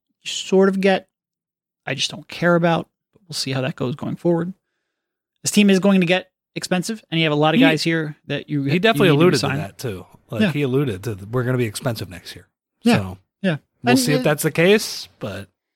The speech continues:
Speaker 1: it makes sense. Like, this was a year that you used your, you know, your, your mid-level, which hard capped you. Now, whether or not they really got value out of that, and, you know, we've been talking about that for most of the year, but you used your mid-level this year,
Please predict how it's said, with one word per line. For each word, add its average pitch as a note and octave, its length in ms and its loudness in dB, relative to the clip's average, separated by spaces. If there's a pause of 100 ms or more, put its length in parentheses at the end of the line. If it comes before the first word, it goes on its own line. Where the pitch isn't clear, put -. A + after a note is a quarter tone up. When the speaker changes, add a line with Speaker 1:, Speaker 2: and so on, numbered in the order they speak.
(260)
Speaker 1:
it A3 80 2
makes B3+ 220 2
sense. G#3+ 260 0
Like, F#3+ 140 0
this F#3 180 0
was A3 100 2
a G3 40 2
year G#3 200 6
that G#3 100 2
you F#3+ 100 2
used F3 440 4
your, F#3+ 320 4 (760)
you F3+ 100 0
know, E3+ 60 6
your, E3 260 4
your E3 140 2
mid-level, F3+ 600 4
which E3 220 -2 (220)
hard E3+ 220 0
capped D3+ 280 -2
you. F#3 220 -6 (300)
Now, D#3 100 -6
whether D3+ 220 0
or D3+ 40 0
not D3 260 -2
they C#3+ 220 -4 (680)
really D3+ 280 2
got C#3+ 140 0
value D#3 260 2
out D#3+ 120 2
of D#3 40 -2
that, F#3+ 280 2
and, F#3 260 -2
you F3+ 100 -2
know, F3 60 -2
we've E3 100 -4
been E3 120 -2
talking D#3 240 0
about - 100 0
that D3 140 -2
for - 80 -4
most D3+ 160 -2
of - 40 -14
the E3+ 80 2
year, G3+ 220 4 (340)
but G#3+ 120 2
you G3+ 80 6
used G#3+ 280 4
your A3 80 6
mid-level G#3 360 6
this G3 200 4
year, G3 300 2